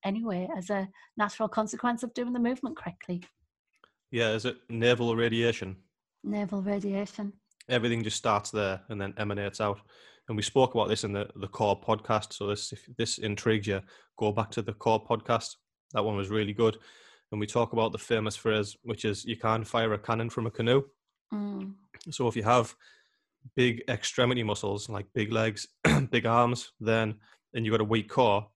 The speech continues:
Speaker 2: then it's just like putting a cannon on a tiny little canoe. When the cannon fires, the canoe is gonna tip over,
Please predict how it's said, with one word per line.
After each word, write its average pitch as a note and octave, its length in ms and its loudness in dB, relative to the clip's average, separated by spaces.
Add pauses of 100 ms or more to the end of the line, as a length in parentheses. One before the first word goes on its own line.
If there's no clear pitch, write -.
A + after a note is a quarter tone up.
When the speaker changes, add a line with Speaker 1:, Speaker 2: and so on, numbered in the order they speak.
(340)
Speaker 2:
then G#2+ 120 2
it's G#2 120 -4
just - 160 -8
like G#2 140 -4 (340)
putting G#2+ 220 -2
a G#2 60 -4
cannon A#2 280 2
on A2+ 120 0
a G#2+ 40 2
tiny G#2+ 280 -2
little G#2+ 200 -2
canoe. A2 360 0 (460)
When A2 140 0
the G#2+ 80 -2
cannon G#2+ 280 0
fires, G#2+ 520 2
the A2+ 120 -8
canoe A2 240 -2
is A2 80 0
gonna G#2+ 180 -4
tip - 200 -6
over, A2+ 320 4